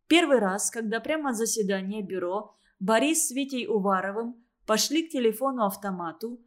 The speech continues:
они тоже долго торговались. Кому звонить, кому говорить и что говорить. Борис в конце концов позвонил. Ему отозвался женский голос, не то знакомый, не то незнакомый,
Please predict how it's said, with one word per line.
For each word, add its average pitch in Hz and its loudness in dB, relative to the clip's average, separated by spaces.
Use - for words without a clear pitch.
они 262 2
тоже 320 0
долго 294 0
торговались. 247 -2
Кому 254 6
звонить, 214 -4
кому 254 4
говорить 208 0
и 196 -2
что - 0
говорить. 233 -6
Борис 277 6
в - -20
конце 220 -2
концов 214 -6
позвонил. 185 -6
Ему 262 4
отозвался 269 -2
женский 269 -4
голос, 190 4
не 226 2
то 240 2
знакомый, 262 0
не 226 0
то 226 -2
незнакомый, 226 -4